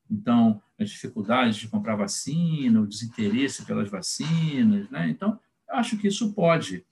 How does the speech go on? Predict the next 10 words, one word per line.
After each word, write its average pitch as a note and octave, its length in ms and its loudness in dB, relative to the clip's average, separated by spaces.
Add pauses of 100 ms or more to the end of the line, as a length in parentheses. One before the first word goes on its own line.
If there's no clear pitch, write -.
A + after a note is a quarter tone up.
(260)
de A2+ 180 -6
fato, A#2+ 720 0 (440)
é, A#2+ 200 0
retirar A#2 1040 2 (120)
do D#3 320 -4 (100)
Programa A2 400 2
Nacional G#2 480 0
de G2+ 60 -16
Imunização G2 580 -8
brasileiro G2 800 -2